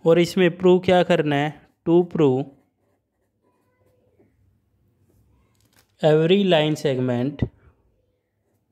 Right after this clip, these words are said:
every line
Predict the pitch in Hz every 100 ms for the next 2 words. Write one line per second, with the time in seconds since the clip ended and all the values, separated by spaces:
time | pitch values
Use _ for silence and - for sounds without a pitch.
0 | _ _ _ _ _ _ _ _ _ _
1 | _ _ _ _ _ _ _ _ _ _
2 | _ 170 147 147 156 143 131 - _ _
3 | _ _ _ _ _ _ _ _ _ _
4 | _ _ 160 147 143 143 156 170